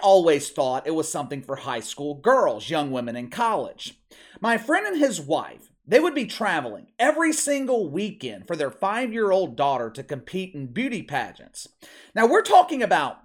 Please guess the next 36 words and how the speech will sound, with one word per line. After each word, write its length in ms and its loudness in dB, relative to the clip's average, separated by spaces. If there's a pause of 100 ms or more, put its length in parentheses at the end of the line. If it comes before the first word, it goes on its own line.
(140)
thousands 580 2
upon 540 0
thousands 600 -2
of 160 -4
dollars 500 0
being 360 -4
spent 640 -2
on 220 -4
dresses 560 -2
for 220 -4
a 100 -2
kindergartner 1080 2 (160)
to 100 2
wear 300 6
one 260 0
time. 600 -4 (1900)
I 180 4
thought 320 2
they 120 2
were 220 -4
insane, 960 -2 (100)
not 220 0
only 280 0
for 200 -12
spending 460 -8
that 200 -6
kind 300 -8
of 100 -12
money 360 -8
to 120 -16
compete 420 -12
in 60 -18
some 480 -10
meaningless 540 -6
beauty 400 -4
pageant, 500 -10